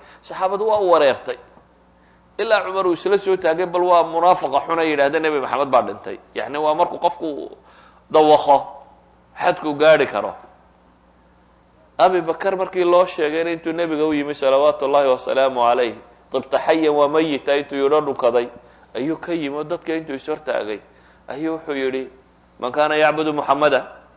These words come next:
fa inna Muxammadan qad maat." Dabeetana wuxuu akhriyay aayaddii Qur'aanka ahayd ee dadku wada garanayay. "Afa in maata aw qutil," yacni, Qur'aan la wada garanayo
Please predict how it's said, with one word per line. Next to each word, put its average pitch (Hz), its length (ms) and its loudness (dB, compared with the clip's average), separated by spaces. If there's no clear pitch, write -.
fa 170 140 -4
inna 170 140 -2
Muxammadan 160 460 0
qad 156 180 2
maat." 151 240 4
Dabeetana 165 440 -2
wuxuu 175 160 -2
akhriyay 156 420 2
aayaddii 170 380 2
Qur'aanka 147 480 0
ahayd 156 200 -4
ee 165 60 0
dadku 160 300 -12
wada 151 160 -2
garanayay. 143 480 -4
"Afa 113 260 -8
in 123 140 -6
maata 143 300 0
aw 131 120 0
qutil," 160 320 -6
yacni, 175 320 -8
Qur'aan 196 400 4
la 160 60 6
wada 151 240 6
garanayo 151 720 4